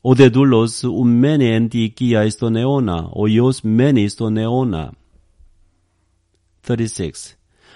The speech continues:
Εάν νουν ο Υιός ημάς ελευθερώσει, όντως ελεύθεροι έσσεστε.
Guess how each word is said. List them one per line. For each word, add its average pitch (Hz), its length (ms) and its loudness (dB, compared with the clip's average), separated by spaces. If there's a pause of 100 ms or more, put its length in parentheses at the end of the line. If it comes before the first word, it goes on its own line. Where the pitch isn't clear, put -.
Εάν 156 440 6
νουν 143 340 6
ο 123 140 2
Υιός 123 480 4
ημάς 113 720 0
ελευθερώσει, 120 1400 0 (220)
όντως 131 800 0
ελεύθεροι 113 1120 0
έσσεστε. 92 880 -6